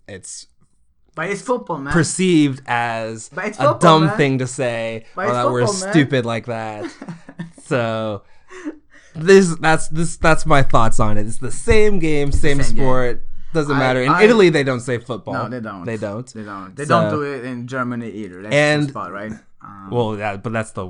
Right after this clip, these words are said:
Speaker 1: like, German word for football, though,
Speaker 2: okay.
Speaker 1: pretty much. So
Speaker 2: Yeah.
Speaker 1: uh, that's a pass.
Speaker 2: You
Speaker 1: That's
Speaker 2: mean
Speaker 1: okay.
Speaker 2: in English they say football? In English,
Speaker 1: Yeah.
Speaker 2: they, yeah, in,
Speaker 1: Yeah.
Speaker 2: in English.
Speaker 1: Or if they either say football or their language version of football, football or something similar like that.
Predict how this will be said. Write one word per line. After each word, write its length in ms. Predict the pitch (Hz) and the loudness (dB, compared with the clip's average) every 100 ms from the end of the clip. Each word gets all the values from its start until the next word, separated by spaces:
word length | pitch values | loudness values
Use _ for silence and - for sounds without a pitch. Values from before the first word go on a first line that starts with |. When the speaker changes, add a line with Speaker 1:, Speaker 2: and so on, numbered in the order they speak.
| 85 | -14
Speaker 1:
like, 280 | 92 - _ | -20 -20 _
German 320 | 101 87 90 | -14 -14 -14
word 180 | 87 - | -16 -16
for 160 | - - | -18 -18
football, 360 | - - - | -18 -20 -20
though, 80 | - | -18
Speaker 2:
okay. 160 | - 98 | -16 -16
Speaker 1:
pretty 140 | 87 | -16
much. 260 | 80 78 _ | -16 -18 _
So 220 | - - | -20 -18
Speaker 2:
Yeah. 220 | 98 80 - | -18 -20 -20
Speaker 1:
uh, 200 | - 92 104 | -16 -16 -12
that's 180 | 110 90 | -12 -12
a 20 | |
pass. 400 | - - - - | -16 -18 -18 -20
Speaker 2:
You 80 | 117 | -16
Speaker 1:
That's 120 | 123 123 | -16 -14
Speaker 2:
mean 80 | 135 | -16
Speaker 1:
okay. 80 | |
Speaker 2:
in 60 | - | -12
English 400 | 165 143 120 113 | -12 -10 -14 -18
they 80 | 110 | -20
say 180 | 113 104 | -20 -20
football? 520 | 110 87 80 71 _ _ _ _ _ _ _ _ _ | -20 -20 -20 -20 _ _ _ _ _ _ _ _ _
In 100 | 135 | -14
English, 240 | 131 135 | -10 -6
Speaker 1:
Yeah. 160 | 123 92 | -6 -6
Speaker 2:
they, 80 | 85 | -10
yeah, 240 | 107 92 | -10 -10
in, 80 | 85 | -8
Speaker 1:
Yeah. 180 | 117 92 | -8 -8
Speaker 2:
in 100 | 135 | -10
English. 120 | 123 156 | -4 2
Speaker 1:
Or 160 | 165 | 2
if 260 | 160 175 170 | 2 -2 -2
they 220 | 147 156 | -2 0
either 240 | 156 151 | 0 -2
say 240 | 143 147 127 | -2 -4 -4
football 540 | - 135 135 123 117 | -4 -6 -2 0 0
or 420 | 123 123 113 110 | -2 -4 -4 -4
their 260 | 95 110 110 | -8 -8 -8
language 600 | 98 107 101 101 95 101 _ _ _ _ | -8 -10 -10 -10 -12 -16 _ _ _ _
version 500 | - 117 104 101 92 | -12 -8 -8 -10 -16
of 280 | 80 92 85 _ _ | -14 -16 -18 _ _
football, 600 | _ 117 - - 57 - _ _ | _ -14 -14 -16 -16 -20 _ _
football 380 | _ 85 - 78 | _ -20 -18 -16
or 140 | 71 | -16
something 240 | - 92 90 | -18 -20 -20
similar 240 | 85 69 | -20 -18
like 140 | 62 - | -18 -18
that. 180 | 65 | -20